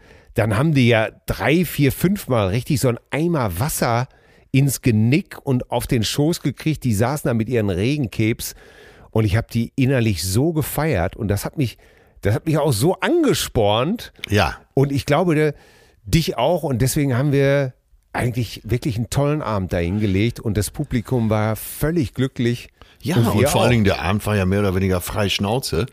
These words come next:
Speaker 1: Ja.
Speaker 2: Und, äh, hat uns gut getan, fand ich. Weniger Showcharakter,
Speaker 1: Ja.
Speaker 2: mehr so aus dem prallen Leben, äh, Dinge aufgegriffen, die uns durch den Kopf gingen, äh, worauf das Publikum auch dann reagiert hat. Nee,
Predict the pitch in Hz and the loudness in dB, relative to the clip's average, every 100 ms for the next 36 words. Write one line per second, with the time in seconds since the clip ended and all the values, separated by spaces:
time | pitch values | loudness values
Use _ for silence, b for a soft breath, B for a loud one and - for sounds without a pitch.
0 | B B B B B B _ 120 107 98 | B B B B B B _ 2 2 2
1 | 90 - - - 98 95 95 95 95 117 | 0 -4 -8 -2 0 2 0 -2 -2 0
2 | 185 185 233 - - 73 78 - 71 71 | 0 -2 -2 -2 -2 -4 -4 -6 -8 -8
3 | - - 98 160 139 120 - 156 170 131 | -12 -2 0 2 2 2 2 0 2 2
4 | 139 - 151 135 117 127 127 120 120 110 | 2 0 0 2 2 2 0 0 0 0
5 | 82 110 101 101 110 104 92 104 104 110 | 0 -2 -2 0 0 2 2 0 -2 -2
6 | 110 120 - 101 98 101 104 120 101 120 | -4 -6 -6 -2 0 0 0 0 0 -2
7 | - 107 98 113 104 95 95 - 98 87 | -2 0 0 0 -2 0 0 0 -2 -2
8 | - - - 101 110 104 B B B B | -4 -8 -4 0 0 0 B B B B
9 | B B - 101 101 104 101 101 101 110 | B B -8 -2 0 0 -2 -4 -4 -2
10 | 110 90 143 120 - 107 85 - 87 85 | 0 0 -2 -2 -2 -2 -2 0 0 2
11 | 95 90 98 113 104 131 | 2 2 0 0 0 0